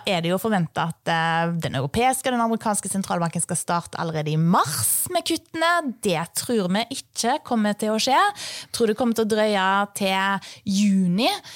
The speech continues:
i alle fall, og at, eh, U S A vil være først ute, ikke E C B.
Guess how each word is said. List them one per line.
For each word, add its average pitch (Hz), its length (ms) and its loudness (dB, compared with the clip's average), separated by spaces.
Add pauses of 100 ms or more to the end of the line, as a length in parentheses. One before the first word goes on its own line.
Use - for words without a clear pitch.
(180)
i - 80 0
alle 233 180 2
fall, 294 360 2
og 240 80 4
at, 202 260 -2
eh, 214 360 2 (100)
U 214 100 2
S 208 220 0
A 185 180 4
vil 180 140 0
være 185 180 -4
først - 320 -2
ute, 240 400 2
ikke 196 520 -4 (160)
E 214 100 -2
C 233 140 0
B. 233 100 2